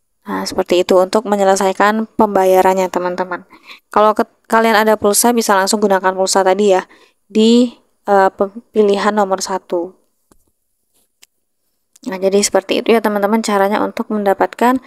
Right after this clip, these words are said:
paket nelpon murah di kartu I M tri. Sekian dulu tutorial di video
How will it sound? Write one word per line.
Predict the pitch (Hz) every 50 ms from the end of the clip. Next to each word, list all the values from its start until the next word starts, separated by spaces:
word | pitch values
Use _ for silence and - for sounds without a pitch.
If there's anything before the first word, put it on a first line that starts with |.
| - _ _ _ _ _ _
paket | - 226 233 - - 240 247 247 _
nelpon | 226 220 214 208 214 - 220 214 214
murah | 208 202 196 190 196 202 220 220 - - _ _ _ -
di | 208 208 214
kartu | 214 - 208 196 196 _ - 202
I | 202 - - 190 190 190
M | 185 185
tri. | - - - 185 180 190 196 202 202 _ _ _ _ _ _ _ _ _ _
Sekian | - - 226 - 240 233 226
dulu | 233 240 269 269
tutorial | - 240 - 233 226 220 214 208 214 220
di | 214 220
video | 208 - - 190 196 196